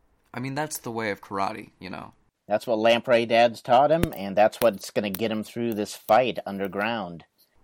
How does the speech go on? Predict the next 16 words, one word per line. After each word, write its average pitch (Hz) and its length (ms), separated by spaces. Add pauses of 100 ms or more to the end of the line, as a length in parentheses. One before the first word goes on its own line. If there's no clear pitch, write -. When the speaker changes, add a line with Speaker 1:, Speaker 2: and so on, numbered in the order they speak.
(220)
Speaker 1:
While 147 240
all 135 220
of 120 100
this 110 200
is 98 100
happening, 117 800
the 104 480
school 127 340
is 107 100
prepping 110 520
for 104 160
their 98 320 (140)
big 131 240
senior 127 460
dance. 95 640
Um, 92 360